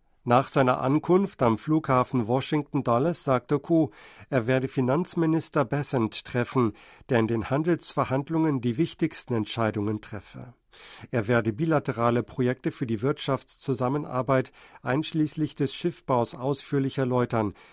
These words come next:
und Verhandlungen im nationalen Interesse führen. Ein Treffen zwischen Koo und Bessent ist am Donnerstag in Washington geplant.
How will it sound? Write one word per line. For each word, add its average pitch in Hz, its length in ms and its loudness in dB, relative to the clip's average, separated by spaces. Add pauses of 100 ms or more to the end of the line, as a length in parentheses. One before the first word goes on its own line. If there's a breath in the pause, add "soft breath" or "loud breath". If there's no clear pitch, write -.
(140 loud breath)
und 120 160 -2
Verhandlungen 156 680 -2
im 113 100 -2
nationalen 117 720 -2
Interesse 113 500 -6
führen. - 480 -18 (600 loud breath)
Ein 113 160 2
Treffen 143 420 0
zwischen 147 320 -4
Koo 160 180 0
und 156 200 -4
Bessent 131 360 -2
ist 135 180 -6
am 127 140 0
Donnerstag 123 480 -2
in 107 160 -4
Washington 110 480 -6
geplant. 98 640 -12